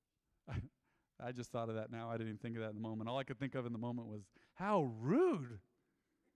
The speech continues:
Golly. I would never treat someone that way." But then we would find people who favored us. People would go, "Oh, yeah, you know, I've talked to you guys about this." They'd see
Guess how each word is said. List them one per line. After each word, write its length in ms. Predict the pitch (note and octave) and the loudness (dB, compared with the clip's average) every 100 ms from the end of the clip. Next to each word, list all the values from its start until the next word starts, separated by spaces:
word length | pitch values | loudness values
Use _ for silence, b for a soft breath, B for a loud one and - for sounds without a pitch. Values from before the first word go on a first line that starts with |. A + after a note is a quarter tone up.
| _ _ _ _ - | _ _ _ _ -2
Golly. 1040 | C4 D4 - - D#3+ C4 E4+ G#3 C3 B2 G2 - _ _ _ _ | 4 6 6 2 2 4 6 6 4 2 -4 -14 _ _ _ _
I 80 | B3 | 2
would 160 | D#4 A3 | 4 6
never 380 | A3 D#4+ D#4+ | 10 10 8
treat 320 | A#3 A#3 F#3+ - | 6 4 2 6
someone 340 | F#3+ E3+ D#3+ | 6 8 6
that 220 | D3 A#2 | 4 2
way." 300 | C3+ B2 A2 - - _ _ _ _ _ _ _ _ _ _ | 0 0 -2 -4 -18 _ _ _ _ _ _ _ _ _ _
But 200 | A3 G#3+ | 6 8
then 220 | D4 D#4 | 8 8
we 100 | B3 | 10
would 140 | A#3 F#3 | 8 8
find 240 | B3 B3+ | 8 8
people 240 | B3+ A#3+ | 4 6
who 80 | A3 | 4
favored 400 | F#3+ C4+ B3 E3+ | 6 4 4 2
us. 280 | A#2+ - - | 0 -4 -4
People 140 | F#3 G3 | 2 4
would 100 | E3 | 6
go, 160 | D#3 | 6
"Oh, 240 | G3 A3+ D#3 | 6 6 4
yeah, 220 | D#3 F3+ | 4 2
you 140 | D3 | 2
know, 120 | D3+ D3+ | 2 2
I've 100 | - | 2
talked 240 | E3 D3+ | -2 -2
to 60 | D#3 | -2
you 20 | |
guys 200 | D#3+ D3+ | -2 0
about 260 | D3+ D#3+ | 0 0
this." 160 | F3 D3+ | -2 -2
They'd 160 | C3+ - | -2 0
see 240 | D#3 | -2